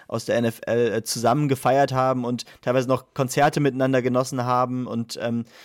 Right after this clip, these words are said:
ja, beobachtet haben, eben welche großen Talente unter Umständen, äh, zu ihrem Team wechseln. Äh, das ist, äh, auch da sehr interessant, äh, dass da auf dem, äh, ja gut, es ist ja vielleicht auch so ein Te-, äh, ein Teil des Transfermarkts in gewisser Weise,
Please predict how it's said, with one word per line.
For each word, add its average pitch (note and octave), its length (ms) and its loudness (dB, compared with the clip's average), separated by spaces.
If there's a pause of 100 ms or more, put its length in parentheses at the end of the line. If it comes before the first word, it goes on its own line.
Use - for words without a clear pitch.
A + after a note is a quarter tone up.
(160)
ja, A2 360 2
beobachtet D3+ 560 0
haben, C#3+ 200 0
eben C3 280 -4
welche C3 360 2
großen B2+ 360 -4
Talente C3 420 -4
unter B2 220 -6
Umständen, A#2+ 560 -6
äh, G#2+ 200 -6
zu - 160 -10
ihrem A#2 220 -6
Team C#3+ 240 -10
wechseln. G2 340 -8 (440)
Äh, G#2+ 200 -4
das G#2+ 140 -6
ist, - 340 -8
äh, A2 180 0
auch G#2+ 180 -2
da C#3+ 320 4
sehr C#3+ 160 2
interessant, C3+ 560 -4
äh, A#2 280 -2
dass - 280 -6
da A#2+ 340 0 (100)
auf - 140 -12
dem, A#2 320 -4 (140)
äh, - 140 -20
ja - 80 -16
gut, G2+ 220 -16
es - 120 -8
ist - 260 -6
ja D3+ 80 2
vielleicht C3 300 0
auch A2+ 100 -4
so B2 80 -6
ein A#2 100 -4
Te-, - 240 -10
äh, A2 120 -4
ein A2 160 -2
Teil A#2+ 180 -2
des A#2+ 120 -6
Transfermarkts B2+ 580 -2
in B2 80 -10
gewisser A#2 260 -4
Weise, A#2 300 -2